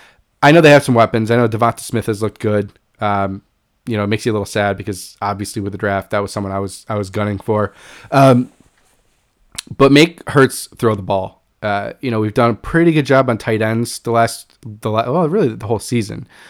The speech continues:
Um, we did a good job on Kelce. We did, we did a good job on Waller. Gronk really didn't do too much. Uh, y-, you know, O J Howard had a couple catches. Uh, so did, uh, their other, their other, other tight end there. I can't think of his name, Cameron Brate.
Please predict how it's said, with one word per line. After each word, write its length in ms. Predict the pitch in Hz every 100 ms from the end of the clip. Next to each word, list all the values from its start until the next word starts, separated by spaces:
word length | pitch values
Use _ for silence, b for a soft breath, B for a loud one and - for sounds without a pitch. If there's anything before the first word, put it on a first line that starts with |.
| b -
Um, 180 | 104
we 60 | 104
did 160 | 113 117
a 20 |
good 140 | 123
job 200 | 117 110
on 100 | 104
Kelce. 340 | - 104 95 107
We 60 |
did, 220 | 98 110 -
we 140 | 104
did 160 | 107 123
a 20 |
good 140 | 120
job 180 | 117 113
on 160 | 107 104
Waller. 380 | 101 98 95 - B B B
Gronk 280 | 220 247 -
really 180 | 165 143
didn't 240 | 117 101
do 140 | 107
too 140 | 95 104
much. 440 | 101 98 - -
Uh, 300 | 110 104 104 104 -
y-, 220 | 123 -
you 160 | 143 113
know, 260 | 107 110
O 120 | 139 135
J 120 | 131
Howard 260 | 117 113
had 120 | 110 104
a 20 |
couple 240 | 117 113
catches. 640 | - 104 - 104 101 92 -
Uh, 320 | 107 98 98 95 b b b b _ _ _ _ 180 _ _ _ _ _
so 260 | - 127 113
did, 240 | 110 104
uh, 320 | 101 98 98
their 180 | 90 113
other, 300 | 107 101 104
their 160 | 110 110
other, 300 | 104 104 -
other 160 | 117 104
tight 220 | 107 98
end 100 | 98
there. 120 | 98
I 40 |
can't 160 | 98 101
think 120 | 101
of 60 | 98
his 100 | 95
name, 160 | 98
Cameron 260 | 95 110 101
Brate. 320 | 92 101 98